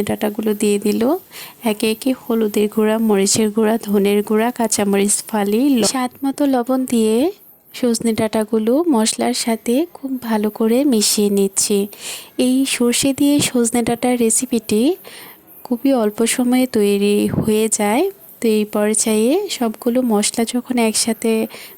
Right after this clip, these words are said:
মিশানো হয়ে গেছে, জলটা দিয়ে দেওয়া হয়েছে। জলটা দিয়ে তিন চার মিনিটের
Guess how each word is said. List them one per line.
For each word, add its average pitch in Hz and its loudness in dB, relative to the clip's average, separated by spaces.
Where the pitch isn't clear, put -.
মিশানো 247 0
হয়ে 214 2
গেছে, 202 0
জলটা 220 0
দিয়ে 220 2
দেওয়া 214 2
হয়েছে। 240 0
জলটা 220 0
দিয়ে 214 2
তিন 320 4
চার 294 2
মিনিটের 277 2